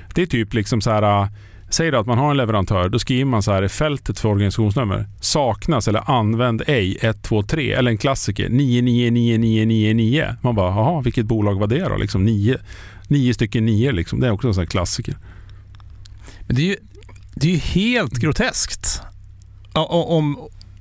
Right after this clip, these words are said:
Speaker 2: om det är så många som är fel.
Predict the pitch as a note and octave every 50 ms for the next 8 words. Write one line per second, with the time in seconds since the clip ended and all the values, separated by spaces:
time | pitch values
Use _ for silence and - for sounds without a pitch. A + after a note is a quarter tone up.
0 | - - - - - - - - D3+ C#3 C3 B2 C#3 C#3 C3 - - D#3+ D3 C#3
1 | C#3 C3+ C3+ C3+ A#2 A2+ B2 B2 A#2 A2+ A#2 - - - - - - - - -
2 | - - - - - - - - - - - - - - C3+ A#2 - A3 - -
3 | - -